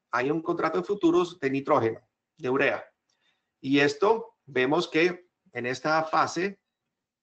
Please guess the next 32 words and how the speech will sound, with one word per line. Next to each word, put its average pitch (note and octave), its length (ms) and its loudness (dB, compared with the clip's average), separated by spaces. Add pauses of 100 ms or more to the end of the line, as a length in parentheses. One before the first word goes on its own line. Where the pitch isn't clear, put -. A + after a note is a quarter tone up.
(360)
los C3+ 460 4
precios C#3 420 0
del C3+ 540 -2
fertilizante C#3 680 -2
de B2+ 60 0
urea C#3+ 440 0
se C#3+ 140 -2
bajaron C3 540 0 (300)
cerca C#3+ 400 -2
de C3+ 140 2
diez B2 220 0
por C#3 200 -4
ciento. D#3+ 480 -4 (580)
Y G#2+ 140 -18
muchos A2+ 260 -2
de D3+ 60 4
los C#3+ 140 2
clientes D3+ 520 -2
empiezan C3 560 0
a D3+ 140 2
protegerse D3 960 -2
las C#3+ 180 -4
compras G3+ 520 0
para - 280 -12
julio, D#3+ 340 4
agosto, C#3 360 -2
septiembre G3 720 -2 (360)
de D3+ 80 2
las C#3+ 120 2
necesidades B2+ 560 0
del C3+ 180 -2
fertilizante. A2+ 720 -6